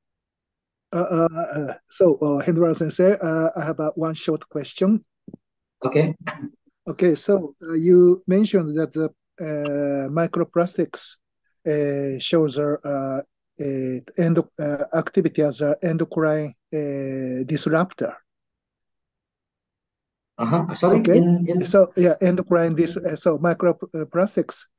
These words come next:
Speaker 1: shows their activity that, uh, as an endocrine disruptor.
Speaker 2: Uh-huh.
Speaker 1: Mm.
Speaker 2: In,
Speaker 1: But
Speaker 2: in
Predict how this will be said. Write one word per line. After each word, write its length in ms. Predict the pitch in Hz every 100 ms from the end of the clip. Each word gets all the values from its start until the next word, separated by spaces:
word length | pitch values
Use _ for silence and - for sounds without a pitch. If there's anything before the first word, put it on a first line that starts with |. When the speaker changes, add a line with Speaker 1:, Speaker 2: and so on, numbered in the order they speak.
| _
Speaker 1:
shows 340 | - 175 156 147
their 260 | 151 156 156
activity 720 | - - 170 156 143 135 135 135
that, 240 | 147 143 -
uh, 200 | 143 139 151
as 160 | 147 139
an 180 | 151 156
endocrine 640 | 175 170 175 - 170 160 143
disruptor. 680 | 156 165 170 185 - - - _ _ _ _ _ _ _ _ _ _ _ _ -
Speaker 2:
Uh-huh. 400 | 123 147 185 226 - - _ _ _ _ 170
Speaker 1:
Mm. 180 | 147 131
Speaker 2:
In, 360 | 151 151 156 156
Speaker 1:
But 140 | - 143
Speaker 2:
in 220 | 147